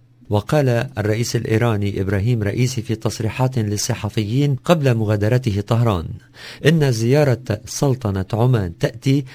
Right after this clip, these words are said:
في إطار تطوير العلاقات الجيدة مع دول الجوار، وتحظى ببالغ الأهمية لنا، موضحا أن العلاقات التجارية بين إيران وسلطنة عمان ستتحسن بالتأكيد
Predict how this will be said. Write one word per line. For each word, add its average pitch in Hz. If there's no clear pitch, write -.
في 135
إطار 139
تطوير 143
العلاقات 117
الجيدة 117
مع 110
دول 120
الجوار، 110
وتحظى 113
ببالغ 107
الأهمية 110
لنا، 107
موضحا 131
أن 120
العلاقات 113
التجارية 120
بين 104
إيران 113
وسلطنة 110
عمان 123
ستتحسن 113
بالتأكيد 113